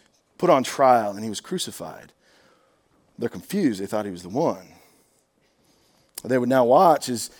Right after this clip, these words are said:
as Jesus is, is buried, and he's sealed in a tomb, and it's now Sunday, and it is, it's been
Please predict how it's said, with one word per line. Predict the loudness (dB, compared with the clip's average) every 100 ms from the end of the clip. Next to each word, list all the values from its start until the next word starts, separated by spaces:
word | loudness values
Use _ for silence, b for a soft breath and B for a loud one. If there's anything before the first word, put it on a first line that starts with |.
| b -8
as | -2
Jesus | 0 0 -4
is, | -6 -8 b b
is | -6
buried, | 2 6 6 6
and | 2 -8
he's | -10 -14 b
sealed | -4 2 6 6
in | 2
a |
tomb, | -2 0 2 2 0
and | -6 b b b
it's | -2
now | 2 2
Sunday, | 4 6 6 6 4
and | 2
it | 0
is, | -2
it's | -4 -4
been | 2 2 2